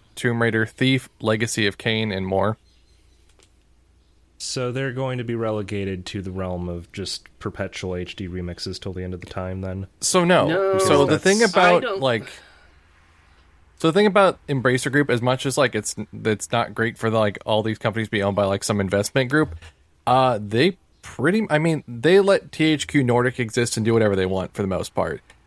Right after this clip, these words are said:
Speaker 1: I'd say
Speaker 3: Mm-hmm.
Speaker 1: we're more likely to see all these old I Ps.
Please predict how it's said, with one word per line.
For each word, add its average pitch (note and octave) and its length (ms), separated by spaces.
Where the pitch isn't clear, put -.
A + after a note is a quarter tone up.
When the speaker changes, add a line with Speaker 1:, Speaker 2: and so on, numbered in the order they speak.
Speaker 1:
I'd D3 240
say F3 180
Speaker 3:
Mm-hmm. D#3+ 80
Speaker 1:
we're B2 140
more A2+ 640
likely D3 540
to - 200
see A#2+ 560
all A2 200
these C3 220
old A#2+ 220
I A2 100
Ps. A#2+ 320